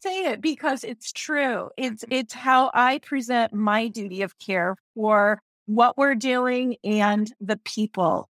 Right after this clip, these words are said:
because without the people, what are we? We're just us. So build that community. Think about your work-life harmony. Know that you matter at work.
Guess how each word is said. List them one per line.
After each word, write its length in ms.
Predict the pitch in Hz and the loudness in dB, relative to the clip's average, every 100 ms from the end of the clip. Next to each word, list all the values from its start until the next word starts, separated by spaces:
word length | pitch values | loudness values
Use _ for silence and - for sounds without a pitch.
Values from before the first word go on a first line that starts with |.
| - | -6
because 320 | 214 226 214 | -4 -2 -2
without 320 | 214 220 214 | 0 2 2
the 100 | 240 | 0
people, 720 | 220 - 226 214 208 208 202 - | -8 -6 -4 0 2 0 -2 -4
what 160 | 196 | -2
are 200 | 175 156 | 0 0
we? 300 | 143 - - _ _ _ _ _ - | -4 -8 -12 _ _ _ _ _ -6
We're 160 | 180 | -4
just 280 | 170 160 - | -4 -6 -6
us. 180 | - - _ - - - | -6 -6 _ -20 -20 -14
So 200 | - 247 | 0 2
build 300 | 208 240 240 | 4 4 6
that 240 | 277 269 | 4 2
community. 1000 | - 277 254 240 233 233 226 226 226 226 220 _ _ _ | 0 2 2 2 2 0 0 0 0 -2 -8 _ _ _
Think 180 | 254 247 | -8 -4
about 320 | 233 247 247 | 0 0 2
your 140 | 240 | -2
work-life 500 | 226 233 220 233 226 - | -2 -4 -2 -2 -2 -4
harmony. 800 | 220 220 220 226 226 226 226 233 226 | -2 0 0 0 0 0 -2 -4 -4
Know 400 | 226 233 247 277 | 0 4 4 4
that 160 | 277 247 | 0 -4
you 140 | 240 | -2
matter 400 | 233 226 220 220 | 0 2 2 2
at 180 | 214 208 | 0 0
work. 380 | 208 202 208 | 0 2 0